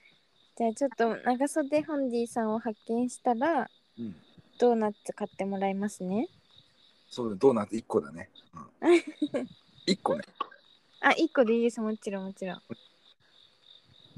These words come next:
Speaker 2: でも、重ね着ありにさせてよ。
Speaker 1: あ、半袖のってことですか？
Speaker 2: そう、半袖重ね着。
Speaker 1: あー。全然いいですよ。
Speaker 2: うん。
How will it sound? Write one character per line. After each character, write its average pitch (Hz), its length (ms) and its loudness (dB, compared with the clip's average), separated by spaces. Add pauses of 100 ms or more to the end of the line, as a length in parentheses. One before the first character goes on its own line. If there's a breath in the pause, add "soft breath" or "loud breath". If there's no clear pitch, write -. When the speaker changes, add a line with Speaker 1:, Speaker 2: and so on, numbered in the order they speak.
(840)
Speaker 2:
で 196 100 8
も、 135 160 2
重 - 300 4
ね 196 160 4
着 180 180 4
あ 170 120 8
り 147 120 2
に 85 180 -12
さ - 180 -12
せ - 80 -14
て - 80 -4
よ。 - 80 -6 (920)
Speaker 1:
あ、 269 140 6
半 277 260 0
袖 240 260 4
の 220 120 0
っ 214 40 -4
て - 140 -4
こ 190 100 -8
と 185 140 -8
で - 60 -10
す - 20 2
か？ 175 60 8
Speaker 2:
そ 143 40 8
う、 120 40 2
半 135 180 -2
袖 135 180 -4 (360)
重 127 60 -6 (120)
ね 120 100 -12
着。 - 60 -10
Speaker 1:
あ - 20 -6
ー。 226 460 -2 (540)
全 247 220 4
然 220 440 0
い 240 100 2
い 208 40 0
で 208 120 -2
す - 180 -12
よ。 220 220 0 (360)
Speaker 2:
う 196 40 -12
ん。 170 100 -14